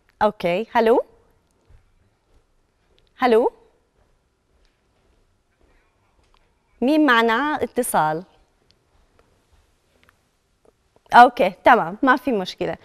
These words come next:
خلينا نكمل هلا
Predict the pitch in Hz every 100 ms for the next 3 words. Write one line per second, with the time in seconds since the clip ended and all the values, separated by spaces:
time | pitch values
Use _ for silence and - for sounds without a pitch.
0 | - - - _ - 254 320 247 226 -
1 | _ _ _ _ _ _ - 302 294 311
2 | 285 302 277 247 247